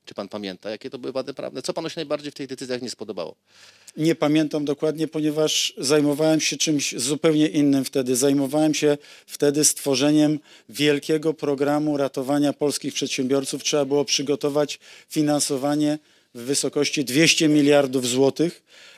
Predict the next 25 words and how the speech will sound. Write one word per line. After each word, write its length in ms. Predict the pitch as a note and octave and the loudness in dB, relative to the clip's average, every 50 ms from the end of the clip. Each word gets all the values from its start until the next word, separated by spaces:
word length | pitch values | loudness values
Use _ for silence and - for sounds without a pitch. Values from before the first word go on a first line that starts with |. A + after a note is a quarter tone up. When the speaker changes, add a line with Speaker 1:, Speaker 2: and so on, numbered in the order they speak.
| _ _ | _ _
Speaker 1:
Co 140 | - C#3 C#3 | 2 2 2
to 60 | C#3+ | 4
ma 80 | C#3 D3 | 6 6
Speaker 2:
aby 80 | D3+ | 6
Speaker 1:
s-, 40 | D3 | 6
a 40 | D#3 | 4
co 60 | F3+ | 4
to 40 | G#3 | 4
ma 60 | D#3+ | 4
Speaker 2:
uratować 440 | D#3 D3+ C#3+ - D#3+ D3+ C3+ D3 D3 | 4 4 4 4 4 4 6 6 4
Speaker 1:
wspólnego, 300 | C#3 C#3+ C3+ - - A#2+ | 4 4 4 4 4 4
Speaker 2:
polskich 160 | B2 B2 A#2+ | 2 2 2
przedsiębiorców. 560 | - - D3 - - C#3+ B2+ B2 B2+ A2+ D#3 | 2 0 0 0 0 -2 0 0 0 -2 -2
Speaker 1:
co 40 | - | -4
to 80 | D3+ C3 | -4 -6
ma 100 | B2 A#2 | -6 -6
wspólnego 380 | - - B2+ A#2+ A#2 G#2+ A2 | -8 -8 -10 -8 -8 -8 -8
z 40 | G2 | -8
moim 180 | G#2+ G#2+ G#2 F#2 | -8 -8 -10 -10
pytaniem, 360 | - G#2 - F#2 F2+ F#2 F2 | -10 -8 -8 -8 -8 -8 -14
to 100 | - F#2+ | -16 -16
co 80 | - - | -18 -14
teraz 200 | - F#2+ - - | -14 -14 -14 -12
pan 140 | - F2+ | -16 -16
powiedział? 320 | - F2+ E2 E2+ D#2+ - | -14 -14 -14 -14 -14 -14